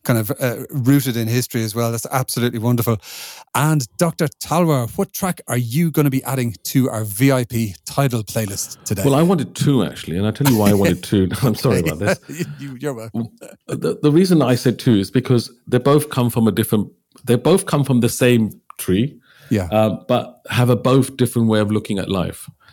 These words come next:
Speaker 1: Okay.
Speaker 2: Um, one is John Lennon's Imagine, and one is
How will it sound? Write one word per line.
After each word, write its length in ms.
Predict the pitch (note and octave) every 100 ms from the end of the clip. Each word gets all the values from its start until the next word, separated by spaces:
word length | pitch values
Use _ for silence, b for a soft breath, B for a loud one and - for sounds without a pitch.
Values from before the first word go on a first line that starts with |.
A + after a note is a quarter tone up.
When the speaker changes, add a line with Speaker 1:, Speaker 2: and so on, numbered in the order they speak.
| b b -
Speaker 1:
Okay. 160 | F2
Speaker 2:
Um, 140 | A2 G#2
one 280 | - C3 D#3
is 100 | B2+
John 220 | B2+ B2
Lennon's 320 | A#2+ A2+ G2+
Imagine, 460 | G#2 G2+ G2 G2+ F#2
and 100 | F#2+
one 160 | G#2
is 420 | G2+ F#2 F2+ -